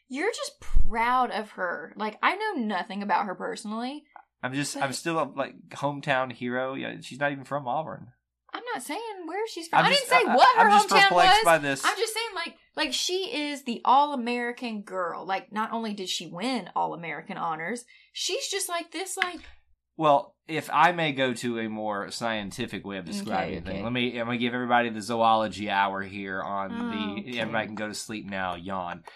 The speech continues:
Speaker 2: Uh, in biology, we have something called a keystone species, which is a good indicator of how an environment is doing. I would say, if I may use my zoology degree here,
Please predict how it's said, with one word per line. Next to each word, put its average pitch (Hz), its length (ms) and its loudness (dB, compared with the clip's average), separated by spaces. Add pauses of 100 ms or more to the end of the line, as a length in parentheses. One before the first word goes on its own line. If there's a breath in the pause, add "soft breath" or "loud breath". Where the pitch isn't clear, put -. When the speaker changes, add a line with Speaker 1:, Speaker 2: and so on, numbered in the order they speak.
(240 loud breath)
Speaker 2:
Uh, 117 280 6 (120)
in 160 440 0 (220)
biology, 127 460 6
we 127 60 2
have 123 100 -4
something 131 240 -8
called 131 300 -2
a 120 80 -6
keystone 139 680 -8
species, 123 440 -6
which 110 160 -8
is 110 100 -8
a 107 60 -6
good 127 340 -4
indicator 127 720 -4
of 95 100 -4
how 92 280 -2
an 95 80 -6
environment 90 440 -4
is 90 100 -14
doing. 104 360 -8 (420 soft breath)
I 147 160 8
would 196 200 0
say, 110 640 -4
if - 60 -14
I 95 120 -6
may 92 180 -6
use 90 420 -8
my 85 420 -8 (460)
zoology 95 520 -2
degree 95 340 -8
here, 110 280 -8